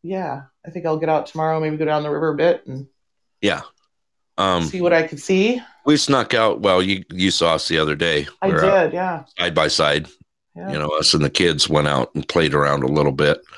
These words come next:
Speaker 2: And, uh, let me tell you, it's still deep out there.
Speaker 1: It's super deep.
Speaker 2: <laughs>
Speaker 1: And I, you know, I don't like getting stuck, and I, my, my, my husband's sled is broken, so he can't go with me unless we ride together, which we don't do.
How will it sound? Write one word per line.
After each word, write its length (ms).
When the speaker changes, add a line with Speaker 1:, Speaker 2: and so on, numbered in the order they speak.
Speaker 2:
And, 360
uh, 220
let 120
me 80
tell 200
you, 100
it's 100
still 220
deep 300
out 220
there. 240
Speaker 1:
It's 200
super 260
deep. 320
Speaker 2:
<laughs> 100
Speaker 1:
And 120
I, 240
you 100
know, 100
I 140
don't 240
like 280
getting 180
stuck, 400
and 160
I, 320
my, 200
my, 320
my 240
husband's 340
sled 240
is 160
broken, 540
so 220
he 160
can't 200
go 100
with 200
me 80
unless 320
we 100
ride 260
together, 320
which 180
we 80
don't 220
do. 340